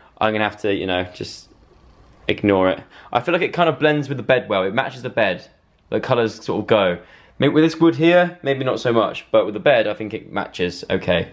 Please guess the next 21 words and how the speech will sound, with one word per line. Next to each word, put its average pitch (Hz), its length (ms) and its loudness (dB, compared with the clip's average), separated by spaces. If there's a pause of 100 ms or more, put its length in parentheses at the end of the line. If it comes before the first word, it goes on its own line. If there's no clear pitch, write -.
Until 190 200 0
next 190 200 -2
time, 170 180 -2
Hammer, 165 220 0
I'm 151 200 0
gonna 139 100 -4
put 135 120 -8
you 131 80 -4
back 175 200 -2
in 160 60 -12
your 143 120 -4
bed, 120 340 0
but - 100 -14
you've 117 240 -12
been 110 160 -2
brilliant. 90 340 -8 (680)
I 95 60 -4
love 87 120 -4
you. - 140 -10 (1300)
Night, - 180 -4
night. 101 320 -8